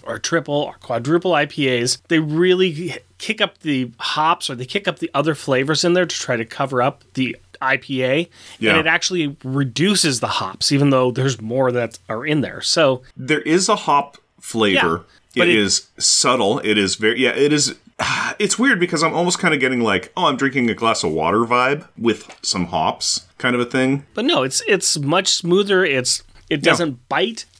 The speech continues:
Speaker 1: The fruit, the melon, yes, definitely getting
Speaker 2: Yep.
Speaker 1: that. The guava, definitely getting that.
Speaker 2: Yeah, definitely getting guava.
Speaker 1: Everything
Speaker 2: Uh,
Speaker 1: that's,
Speaker 2: and
Speaker 1: everything that's on the can is, is in the taste on this one.
Speaker 2: Yeah, it's, it's kind of a,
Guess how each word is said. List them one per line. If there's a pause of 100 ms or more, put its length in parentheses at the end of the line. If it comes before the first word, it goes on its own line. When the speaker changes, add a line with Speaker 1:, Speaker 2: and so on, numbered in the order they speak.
Speaker 1:
The
fruit,
the
melon, (160)
yes, (180)
definitely
getting
Speaker 2:
Yep.
Speaker 1:
that. (260)
The
guava, (220)
definitely
getting
that.
Speaker 2:
Yeah,
definitely
getting
guava. (120)
Speaker 1:
Everything
Speaker 2:
Uh,
Speaker 1:
that's,
Speaker 2:
and
Speaker 1:
everything
that's
on
the
can
is,
is
in
the
taste
on
this
one.
Speaker 2:
Yeah,
it's, (160)
it's
kind
of
a,